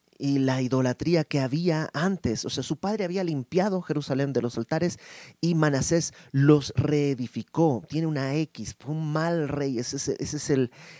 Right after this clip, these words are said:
el, el, el, la calificación de su reinado. Puso ídolos en el templo de Dios,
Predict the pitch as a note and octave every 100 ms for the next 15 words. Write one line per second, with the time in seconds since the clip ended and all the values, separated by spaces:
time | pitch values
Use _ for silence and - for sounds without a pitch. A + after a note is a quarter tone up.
0 | - - B2 A#2 - A#2+ A2+ A2+ G#2 F#2
1 | _ _ _ _ _ _ - _ A#2 A#2
2 | - F#2+ B2 B2 C3+ B2 C3 B2 D#3+ E3
3 | D3 B2 - A2+ A#2 A2 C3 D3 C3+ B2
4 | _ _ _ _ _ _ _ _ _ _
5 | _ _ - - - D3 - D3+ C#3 C3+
6 | B2+ A#2 A2+ A2 - D#3+ D#3+ C#3+ A#2 G#2
7 | A#2 D3+ D#3 -